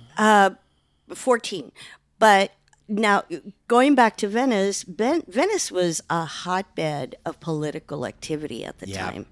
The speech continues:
Speaker 1: I went to school with kids who had Free Angela Davis buttons on.
Speaker 2: Nice.
Speaker 1: And, um, Black Panthers, Brown Berets, uh, several community centers.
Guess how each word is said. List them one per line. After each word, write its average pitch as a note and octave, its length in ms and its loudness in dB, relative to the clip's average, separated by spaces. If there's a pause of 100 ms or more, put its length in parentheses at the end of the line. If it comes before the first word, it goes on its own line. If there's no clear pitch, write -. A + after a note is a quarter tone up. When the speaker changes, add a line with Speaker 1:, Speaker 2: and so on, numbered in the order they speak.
(460)
Speaker 1:
I G3 100 4
went A#3+ 200 6
to G#3 120 -2
school F#3 520 2
with E3+ 240 -4
kids F#3 500 2
who D#3+ 140 -2
had D#3 300 -4
Free E3+ 240 -6
Angela D#3+ 440 -2
Davis D3+ 480 -2
buttons C#3+ 560 -2
on. C#3 460 -4
Speaker 2:
Nice. - 400 -12 (600)
Speaker 1:
And, F3 720 4 (100)
um, D#3+ 680 4 (340)
Black F3 400 2
Panthers, E3+ 760 0
Brown D#3 340 0
Berets, D#3 960 0 (540)
uh, D#3+ 340 4
several F#3+ 380 2
community E3 600 -2
centers. E3 760 0